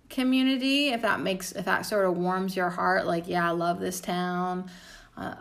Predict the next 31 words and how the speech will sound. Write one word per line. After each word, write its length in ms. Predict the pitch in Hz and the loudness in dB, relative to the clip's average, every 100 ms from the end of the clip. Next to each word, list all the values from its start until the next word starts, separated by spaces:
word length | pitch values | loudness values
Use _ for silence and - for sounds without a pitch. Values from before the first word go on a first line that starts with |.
| - | -6
I 120 | 180 | 0
love 260 | 175 180 180 | 2 2 2
this 200 | 185 - | -4 -4
place. 520 | - 180 175 180 175 | 0 2 4 2 0
I 80 | 170 | -4
lo-, 160 | 175 | -4
you 180 | - 196 | -4 -2
know, 240 | 175 170 170 | 0 0 -2
I 180 | 175 | -2
feel 240 | 180 190 185 | -2 0 0
part 380 | 180 190 190 190 | 2 4 4 4
of 140 | 185 | 2
it. 220 | 185 180 | 2 2
I 60 | 175 | 0
feel 160 | 175 | 0
like 180 | 180 180 | 0 0
I'm 100 | 175 | -2
adding 420 | - 170 175 175 | -2 -2 -2 -2
to 260 | 180 262 262 | -4 -2 0
it." 300 | 262 240 - - - - _ - | 2 0 -4 -18 -20 -20 _ -4
Or 440 | 285 349 311 254 | 4 6 8 6
if 200 | 240 233 | 2 -2
you 120 | 247 | -4
had 220 | 220 240 | 0 0
sort 300 | 240 285 262 | 0 0 0
of, 120 | 226 202 | 0 0
like, 280 | 196 190 | 0 0
that, 380 | 196 185 180 - | 0 0 0 0
uh, 540 | - 247 208 185 185 185 | 4 4 4 4 2 0
like, 360 | 185 175 175 - - - - _ - | 0 -2 -4 -14 -20 -20 -20 _ -12
like, 300 | - 180 | -8 -8